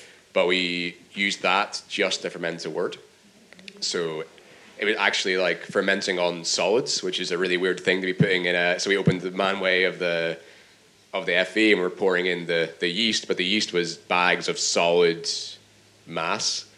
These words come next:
that we hoped still contained. We'd done experiments in the lab and we knew that it would work, and we fermented at different temperatures, different concentrations of,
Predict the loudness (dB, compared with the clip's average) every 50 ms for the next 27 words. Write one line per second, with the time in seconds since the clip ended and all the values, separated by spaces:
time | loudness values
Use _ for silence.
0 | -20 -20 -20 -20 -20 -6 -2 -2 -2 -2 -4 -4 -4 -4 -4 -2 -2 -4 -4 -2
1 | -4 -4 0 2 4 4 4 4 2 -2 -2 2 4 4 4 4 4 2 4 4
2 | 4 4 2 2 2 2 2 2 2 0 0 0 2 4 4 6 6 4 4 0
3 | 0 0 0 2 2 2 0 0 0 0 2 4 4 4 2 0 -2 -4 -2 0
4 | 0 0 0 0 0 -2 -2 -2 -4 -6 -4 -2 -2 -2 -2 -2 0 2 2 2
5 | 2 0 -2 -2 -2 -6 -8 -12 -16 -20 -20 -20 -20 -20 -16 _ 0 2 2 4
6 | 2 0 -4 -6 0 2 2 2 2 2 -2 -4 -4 -4 -2 2 4 4 6 6
7 | 4 2 -2 -6 -12 -10